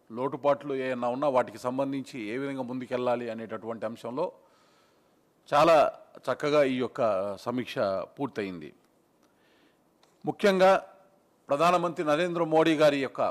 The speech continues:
సంకల్పం వికసిత భారత్ రెండు వేల నలభై ఏడు, అలాగే ఆంధ్రప్రదేశ్ ముఖ్యమంత్రి చంద్రబాబు నాయుడు గారి యొక్క ధ్యేయమైనటువంటి స్వర్ణాంధ్ర రెండు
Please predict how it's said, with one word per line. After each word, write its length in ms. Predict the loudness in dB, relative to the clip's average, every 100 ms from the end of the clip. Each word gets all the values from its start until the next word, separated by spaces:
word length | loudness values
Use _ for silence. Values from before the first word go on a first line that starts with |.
| -4 -16 -8
సంకల్పం 460 | -6 0 0 2 -2 -2
వికసిత 320 | -6 -6 -2 4
భారత్ 220 | 4 4 -2
రెండు 140 | 0
వేల 160 | 2 4 4
నలభై 240 | 2 2 4 2
ఏడు, 160 | 2 -4 _ _ _ -4
అలాగే 360 | 2 2 2 -2 -6 _ _ _
ఆంధ్రప్రదేశ్ 640 | -2 2 2 0 -4 -4 -6 -8
ముఖ్యమంత్రి 400 | -6 -4 -4 -6 -8
చంద్రబాబు 480 | -4 0 4 4 4
నాయుడు 240 | 0 0 0
గారి 140 | 0 0
యొక్క 180 | -4 -2 -4 -4 -4
ధ్యేయమైనటువంటి 800 | 0 2 0 -2 -4 -8 -4 -6 -6 _ _ _ _
స్వర్ణాంధ్ర 520 | 0 2 4 4 6 4 4 -2 -20 -8
రెండు 180 | -4 2